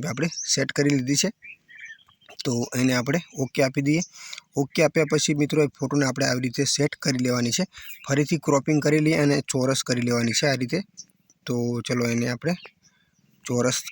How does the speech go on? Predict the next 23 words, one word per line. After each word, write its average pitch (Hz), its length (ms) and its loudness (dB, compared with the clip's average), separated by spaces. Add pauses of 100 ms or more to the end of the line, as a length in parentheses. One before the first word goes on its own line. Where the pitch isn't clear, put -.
(240)
થઈ 127 180 0
ગયેલી 120 260 0
જ - 100 -2
છે. 190 100 2 (1300)
તો 127 120 -4
આ 123 160 0
ફોટો 127 280 -4
આપણે 127 220 2
આવી 123 120 -2
રીતે 120 220 -4
સેટ 135 320 -2
કરી 143 220 2
છે. 190 120 2 (540)
સેટ 156 300 2
કર્યા 165 240 4
પછી 160 260 0
થોડીક 160 280 2
સાઇઝ 143 300 2
આપણે 135 200 0
નાની 117 260 0
કરી 120 240 -4
લઈએ 123 140 -2
અને 143 140 -2